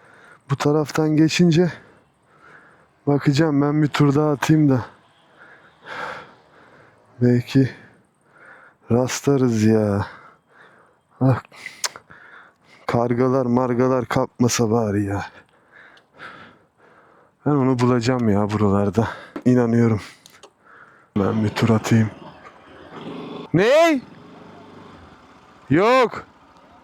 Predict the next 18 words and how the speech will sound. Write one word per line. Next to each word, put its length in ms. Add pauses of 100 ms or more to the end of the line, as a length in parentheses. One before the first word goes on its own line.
(680)
Öyle. 580 (720)
Hadi 300
görüşürüz. 640 (3750)
Ben 260
bir 120 (920)
şu 260
arkadan 580
bir 40
tur 300
daha 160
atacağım. 520
Bu 120
buralara 420
falan 400
gelmiş 460
midir 200
acaba 480
ya? 280